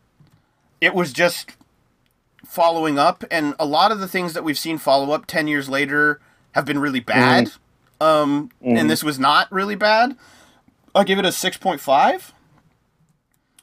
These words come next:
Speaker 1: Um,
Speaker 2: Yeah.
Speaker 1: certain things I still thought were,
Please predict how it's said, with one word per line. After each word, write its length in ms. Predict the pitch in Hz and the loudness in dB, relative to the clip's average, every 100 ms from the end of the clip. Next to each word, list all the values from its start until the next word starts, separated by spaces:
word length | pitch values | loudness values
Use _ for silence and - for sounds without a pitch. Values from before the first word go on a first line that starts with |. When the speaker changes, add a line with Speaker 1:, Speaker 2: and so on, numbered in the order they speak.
| _ | _
Speaker 1:
Um, 580 | 151 160 160 156 156 151 | 0 2 2 0 -4 -2
Speaker 2:
Yeah. 280 | 135 120 208 | 2 4 4
Speaker 1:
certain 280 | 208 240 233 | 2 0 -2
things 280 | 208 196 175 | -2 -2 -2
I 80 | 156 | -4
still 300 | - 175 165 | -4 -6 -2
thought 260 | 160 143 | 0 0
were, 280 | 147 131 | -2 -4